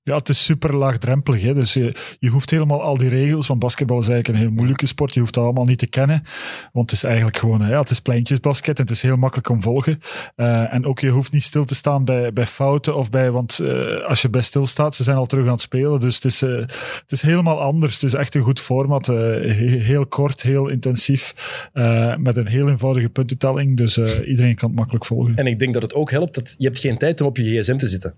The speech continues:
Speaker 2: Als je kijkt, als je naar een andere sport kijkt, altijd is op social media tijdens een time-out van een gewone basketmatch, maar daar, je moet blijven opletten, omdat het gewoon constant blijft gaan.
Speaker 1: Ja, maar van daaruit is het format eigenlijk ook gewoon ontstaan, hè. Het is een, het is een goed televisieproduct dat heel kort je aandacht vasthoudt,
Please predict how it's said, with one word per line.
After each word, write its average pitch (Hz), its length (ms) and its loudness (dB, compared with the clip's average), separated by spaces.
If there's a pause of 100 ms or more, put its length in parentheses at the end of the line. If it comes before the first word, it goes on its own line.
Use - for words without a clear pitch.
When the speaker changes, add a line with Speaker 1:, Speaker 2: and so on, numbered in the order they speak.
(140)
Speaker 2:
Als 151 160 -2
je 135 100 -2
kijkt, 170 420 -2 (340)
als - 100 -4
je - 60 -2
naar 113 100 0
een 110 60 0
andere 143 200 0
sport 147 220 -4
kijkt, 139 280 -2 (100)
altijd - 260 -6
is 101 80 -4
op 87 60 -4
social 107 320 -2
media 120 220 0
tijdens 120 240 -2
een 107 60 -4
time-out 113 340 0
van 117 100 -2
een 110 60 -2
gewone 123 260 -2
basketmatch, 127 520 -2
maar 120 100 -2
daar, 143 180 0
je 135 80 -2
moet 180 140 0
blijven 156 300 0
opletten, 196 520 -4
omdat 139 240 0
het - 120 -8
gewoon 139 320 -2
constant 175 480 0
blijft 127 300 0
gaan. 127 340 -2
Speaker 1:
Ja, 139 160 -2
maar 147 140 2
van 139 140 0
daaruit 143 360 0
is 147 80 0
het - 100 -4
format 143 380 0
eigenlijk 127 320 0
ook 127 120 -2
gewoon 113 220 0
ontstaan, 117 460 0
hè. 120 60 2
Het 120 120 -2
is 117 120 2
een, 113 100 2
het 117 140 -4
is 120 80 0
een 117 80 2
goed 131 140 0
televisieproduct 135 760 0
dat 127 160 0
heel 135 280 2
kort 151 220 -2
je - 120 -4
aandacht 143 400 0
vasthoudt, 143 560 0